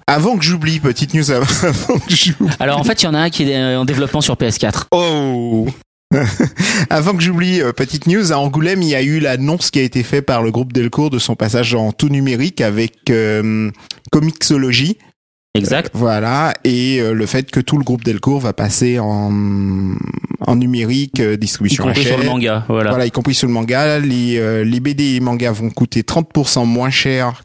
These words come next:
Speaker 1: que, euh, le prix, euh, de la version papier.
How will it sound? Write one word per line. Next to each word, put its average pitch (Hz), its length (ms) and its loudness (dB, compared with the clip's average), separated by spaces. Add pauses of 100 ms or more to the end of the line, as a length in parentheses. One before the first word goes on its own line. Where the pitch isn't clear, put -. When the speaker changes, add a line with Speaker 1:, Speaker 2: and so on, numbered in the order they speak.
Speaker 1:
que, 135 100 2
euh, 113 520 0
le 107 160 -2
prix, 127 480 0
euh, 104 140 0
de 113 100 -2
la 110 100 0
version 107 320 -2
papier. 127 420 0